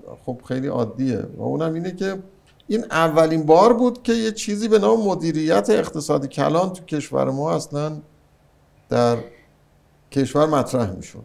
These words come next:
اینو شاید شما تعجب بکنید که مگه ما هم همیشه مدیریت اقتصاد کلان نداریم؟ نه، نداریم. الان هم نداریم. قبلاً هم نداشتیم. هیچ وقت نداشتیم اصلاً.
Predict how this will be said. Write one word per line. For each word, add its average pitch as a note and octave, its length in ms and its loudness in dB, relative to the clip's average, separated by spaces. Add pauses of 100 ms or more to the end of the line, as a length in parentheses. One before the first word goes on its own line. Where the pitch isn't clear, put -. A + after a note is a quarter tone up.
اینو B2+ 180 -6
شاید B2+ 220 -2
شما B2+ 180 -4
تعجب A2 460 -4
بکنید G2+ 400 -14 (120)
که G#2+ 100 -18 (480)
مگه A2 300 -2 (200)
ما G#2+ 160 -4
هم A2+ 60 -6
همیشه A2+ 360 -6
مدیریت A2 560 -4
اقتصاد G2+ 420 -10
کلان A2+ 340 -6 (320)
نداریم؟ A2 440 -2
نه، A2+ 100 -6
نداریم. G#2+ 460 -6 (1040)
الان A#2 260 0
هم G#2 200 -2
نداریم. D2+ 420 -12 (140)
قبلاً A2 360 -4
هم G2+ 160 -4
نداشتیم. - 420 -14 (840)
هیچ C#3+ 200 -6
وقت G2+ 180 0
نداشتیم F#2 460 -6
اصلاً. F#2 300 -14